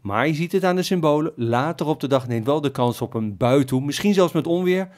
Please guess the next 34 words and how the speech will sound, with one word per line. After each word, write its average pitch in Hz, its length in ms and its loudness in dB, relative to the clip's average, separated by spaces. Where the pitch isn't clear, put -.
Geldt 123 240 -4
vooral 123 220 -2
voor 127 200 -4
het 98 160 -8
westelijke 143 440 -4
helft 110 240 0
van 113 120 -2
het 110 100 -4
land. 107 320 -8
En 175 100 0
woensdag, 214 440 2
dan 190 160 2
is 170 100 2
het 151 100 -2
gedaan 131 320 2
met 120 140 -2
de 131 60 -2
zomer. 113 400 2
Het - 100 -20
gaat - 160 -8
flink 220 340 0
regenen. 175 500 -2
In 156 80 -8
het 131 120 -6
westen 160 280 -2
en 147 60 0
noordwesten 135 560 0
langdurig. 180 680 2
Daar 123 120 -6
wordt 117 200 -2
het - 80 -8
amper 190 300 -2
twintig 170 320 -4
graden. 151 460 -2